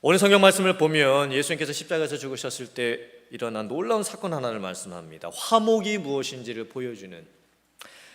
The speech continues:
예수님께서 화목을 위해서 어떤 일을 하셨고 그것이 상징적으로 어떻게 보여졌는지를 말씀하는 중요한 사건이 하나 나옵니다. 그것은 성소의 휘장이 찢어지는 사건이었습니다. 성소에 있었던 휘장이 찢어져서 둘로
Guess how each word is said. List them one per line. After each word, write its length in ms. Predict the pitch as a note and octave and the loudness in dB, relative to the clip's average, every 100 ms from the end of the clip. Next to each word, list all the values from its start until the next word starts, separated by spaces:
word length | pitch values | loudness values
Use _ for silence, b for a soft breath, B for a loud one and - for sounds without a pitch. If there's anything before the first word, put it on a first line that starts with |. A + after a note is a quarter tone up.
| B B | B B
예수님께서 440 | B2+ D#3 G#3 G3 G#3 | 0 2 2 2 0
화목을 800 | F3+ C4 B3+ C4 C4 B3 B3+ A#3 | -2 -4 0 2 2 2 0 0
위해서 260 | A#3 A3+ | 0 0
어떤 240 | F3 F#3 G3 | 0 -2 -4
일을 140 | G3 | -2
하셨고 340 | F3 F3 D#3 D#3+ | -4 -6 -8 -6
그것이 300 | D#3+ D#3 D#3+ | -6 -4 -4
상징적으로 1080 | - B3+ B3+ B3+ D3+ A#2 G#2+ G2 B2 B3 _ _ _ - | -4 -6 -6 -6 -4 -6 -8 -8 -8 -14 _ _ _ -18
어떻게 360 | G2 G#2 G#2 | -16 -14 -14
보여졌는지를 1160 | - G#2 G#2 G#2 F#2+ F#2 F2 E2 F2+ E3+ - _ _ | -12 -10 -10 -12 -18 -18 -18 -14 -14 -14 -18 _ _
말씀하는 360 | F#2 - E2 | -18 -16 -18
중요한 440 | E2+ - G#2 B2+ B2+ | -18 -18 -14 -12 -12
사건이 420 | B2+ F3+ - D3+ | -14 -16 -16 -16
하나 320 | F2+ F2 E3+ - _ | -16 -14 -16 -18 _
나옵니다. 500 | E3 - D2+ - - _ _ | -20 -20 -20 -20 -20 _ _
그것은 320 | - G2 B2 | -16 -14 -12
성소의 600 | C#3+ - F3+ F3 D#3+ D3 | -10 -6 -6 -4 -2 -4
휘장이 580 | C#3+ D#3+ D#3 D3 G#3 D#4+ - _ _ _ _ _ _ - | -4 -6 -4 -4 -6 -8 -16 _ _ _ _ _ _ -16
찢어지는 400 | C#4+ C4+ G#3 D#3 | -14 -12 -14 -12
사건이었습니다. 880 | - - _ - - _ _ _ _ _ _ _ | -14 -16 _ -20 -20 _ _ _ _ _ _ _
성소에 680 | - F#3 F3+ F#3 F3+ F3+ F3 | -6 -4 -2 -2 -2 0 2
있었던 360 | E3+ F3 E3+ E3+ | 0 -2 -4 -6
휘장이 380 | E3+ E3 E3 D#3+ | -4 -4 -4 -4
찢어져서 680 | A3+ A3 A3+ G#3 - A3 | -4 4 6 6 4 2
둘로 500 | A3 D3+ D#3+ B3 - | 2 -6 -4 -4 -6